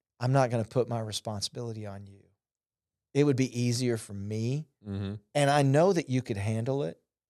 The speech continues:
Speaker 1: but I don't think you could handle it in your spirit, and you're supposed to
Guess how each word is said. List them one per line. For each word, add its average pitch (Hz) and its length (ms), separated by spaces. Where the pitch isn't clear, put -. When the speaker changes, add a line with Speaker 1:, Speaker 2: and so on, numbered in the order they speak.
Speaker 1:
but 117 100
I 120 100
don't 127 160
think 120 240
you 117 80
could 107 160
handle 110 380
it - 240
in 110 120
your 104 100
spirit, 110 420
and 113 140
you're 101 100
supposed - 400
to - 60